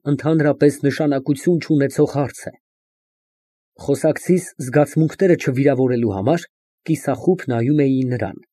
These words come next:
հետաքրքրություն ցույց տալով։ Բայց երբ շարունակեց խորհրդավոր կերպով հարցնել, թե հիշում եմ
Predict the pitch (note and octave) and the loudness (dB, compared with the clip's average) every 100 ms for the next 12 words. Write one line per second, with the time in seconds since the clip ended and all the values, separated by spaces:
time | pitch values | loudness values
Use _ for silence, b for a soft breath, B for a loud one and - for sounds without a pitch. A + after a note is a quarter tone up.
0 | _ _ A#2 A#2+ A2+ A2+ - A2+ A2 - | _ _ -6 -4 -4 -6 -6 -6 -6 -6
1 | A2 - A2 - - G2 - - - _ | -6 -6 -8 -8 -10 -8 -10 -14 -20 _
2 | _ _ _ _ _ _ _ _ _ A2+ | _ _ _ _ _ _ _ _ _ 0
3 | A#2 A#2 D3+ D#3 - C#3 C#3+ C#3+ C#3 D3+ | 0 4 2 2 2 2 4 2 2 0
4 | - C3+ C#3 C#3+ D3 D#3 D#3+ - A#2+ D3 | 0 0 0 -2 -2 0 0 0 2 0
5 | C3+ A#2+ - - C#3 G#2+ - _ _ _ | 0 -2 -6 -2 -2 -2 -4 _ _ _
6 | - B2+ C#3 C3+ - A3+ F#3 | -2 0 0 -4 -4 -2 0